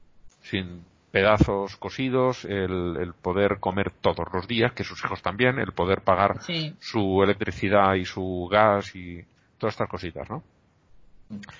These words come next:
Speaker 1: Y, por supuesto, la patronal ha dicho que no, porque,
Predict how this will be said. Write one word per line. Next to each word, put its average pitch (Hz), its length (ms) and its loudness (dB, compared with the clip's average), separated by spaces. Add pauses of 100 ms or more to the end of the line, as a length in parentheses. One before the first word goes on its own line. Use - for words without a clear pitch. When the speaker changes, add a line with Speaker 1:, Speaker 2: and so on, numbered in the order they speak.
(720)
Speaker 1:
Y, 107 760 2
por - 240 -8
supuesto, 117 560 4
la 107 220 4
patronal 107 520 2
ha 95 120 0
dicho 95 280 -6
que 120 120 -4
no, 160 200 -2 (540)
porque, 85 720 -4